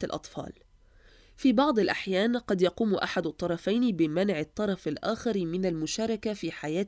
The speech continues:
أبنائه، وأحيانا يمنعه من رؤيتهم ظنا منه أو منها أنه يحميهم أو أن الشريك السابق لا يستحق وجودهم في حياته.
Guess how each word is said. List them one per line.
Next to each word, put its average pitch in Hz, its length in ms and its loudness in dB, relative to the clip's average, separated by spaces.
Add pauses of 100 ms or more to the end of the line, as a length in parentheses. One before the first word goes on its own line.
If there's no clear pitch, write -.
أبنائه، 151 540 -6 (1400)
وأحيانا 190 680 4
يمنعه 180 500 2
من 170 200 2
رؤيتهم 190 640 2 (440)
ظنا 330 260 8
منه 196 440 6
أو 156 100 4
منها 220 440 2
أنه 180 280 2
يحميهم 220 680 0 (380)
أو 233 120 6
أن 247 140 6
الشريك 202 400 0
السابق 233 580 0
لا 165 180 4
يستحق 233 540 0
وجودهم 185 540 2
في 170 120 -6
حياته. 147 500 -6